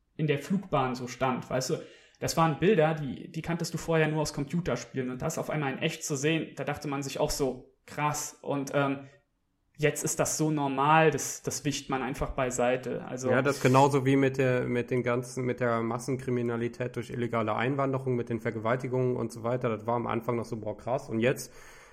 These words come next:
Speaker 2: ja, jetzt jeden Tag eine Messerstecherei, Vergewaltigung, Gruppenvergewaltigung ohne Ende und so weiter. Ich glaube, jeden zweiten Tag eine Gruppenvergewaltigung. Ähm, ja, das ist, ist jetzt einfach so. Und vorher war das so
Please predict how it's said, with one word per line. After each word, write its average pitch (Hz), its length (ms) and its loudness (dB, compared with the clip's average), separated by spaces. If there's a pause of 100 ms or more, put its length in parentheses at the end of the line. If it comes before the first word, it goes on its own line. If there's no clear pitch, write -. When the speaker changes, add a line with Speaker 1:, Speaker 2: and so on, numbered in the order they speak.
(180)
Speaker 2:
ja, 120 120 2
jetzt 120 260 4
jeden 135 200 4
Tag 131 240 2
eine 135 80 2
Messerstecherei, 127 1120 2
Vergewaltigung, 123 720 0
Gruppenvergewaltigung 123 1040 0
ohne 123 280 0
Ende 123 300 2
und 123 200 -2
so 113 120 -10
weiter. 120 320 0
Ich 113 120 -4
glaube, 113 180 -2
jeden 120 160 0
zweiten 117 300 -4
Tag 117 160 -4
eine 117 100 -2
Gruppenvergewaltigung. 117 1080 -4 (440)
Ähm, 110 600 2 (520)
ja, 135 220 0
das 113 180 -6
ist, 151 200 -8
ist 131 300 -4
jetzt 117 160 -2
einfach 107 260 -2
so. 107 100 -10
Und 107 160 -2
vorher 135 300 4
war 131 140 6
das 131 180 2
so 120 300 2